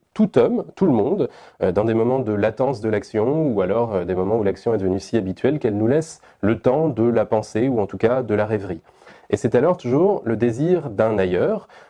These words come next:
un malaise du présent et le rêve d'autre chose. Dans un avenir qui peut être, euh, espéré, on peut avoir un désir concret, par exemple la fin de la tâche qui nous ennuie, ou un fantasme irréalisable, parce qu'impossible pratiquement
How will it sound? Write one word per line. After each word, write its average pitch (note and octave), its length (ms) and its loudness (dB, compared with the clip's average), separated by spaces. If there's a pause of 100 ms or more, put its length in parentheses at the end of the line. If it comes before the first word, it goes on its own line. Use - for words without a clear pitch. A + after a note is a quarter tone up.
(180)
un F2+ 240 -2
malaise B2 520 2
du G#2 120 -4
présent B2+ 480 -2 (180)
et C3+ 60 2
le C#3+ 140 2
rêve D#3+ 360 0
d'autre C#3+ 380 2
chose. - 380 -4 (320)
Dans G#2 200 2
un A2+ 100 4
avenir A#2 420 2
qui F2+ 100 -12
peut - 160 0
être, F2+ 280 -2
euh, - 80 -4 (100)
espéré, D3 680 0 (200)
on F#2+ 60 -6
peut - 100 -2
avoir F#2 220 0
un F2 40 0
désir F#2 380 -2
concret, F3+ 400 2 (280)
par F#2 120 2
exemple G2 440 -2
la E2+ 160 -4
fin A2 160 0
de F#2+ 80 0
la F2 80 0
tâche G2 220 -2
qui G2 100 -8
nous F2+ 160 0
ennuie, E3 280 2 (800)
ou G3 160 6
un D#3+ 160 2
fantasme D#3+ 720 0
irréalisable, B2+ 840 2 (280)
parce - 200 0
qu'impossible A#2+ 640 0
pratiquement B2 600 -2